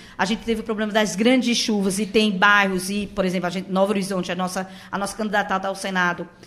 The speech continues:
Deise Medeiros, é, mora, é moradora do Novo Horizonte. E até um tempo desse as ruas estavam alagadas porque não tem uma política de drenagem. Então a gente entende que é,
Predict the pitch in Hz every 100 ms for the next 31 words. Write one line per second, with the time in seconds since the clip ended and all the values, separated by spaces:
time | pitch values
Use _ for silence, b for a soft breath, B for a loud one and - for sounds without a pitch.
0 | B - 208 214 190 202 185 185 180 185
1 | - 175 180 180 180 180 190 202 233 247
2 | 190 190 208 269 247 190 226 226 202 190
3 | 190 175 170 175 214 262 262 B B B
4 | B 214 226 226 254 330 339 269 262 247
5 | 214 226 262 233 233 240 254 240 247 247
6 | 214 220 - 262 262 254 254 254 254 247
7 | 226 226 233 302 220 175 160 - B B
8 | B - 294 330 320 320 285 247 254 262
9 | 262 226 - - 190 151 - B B -
10 | 185 180 180 175 170 165 156 156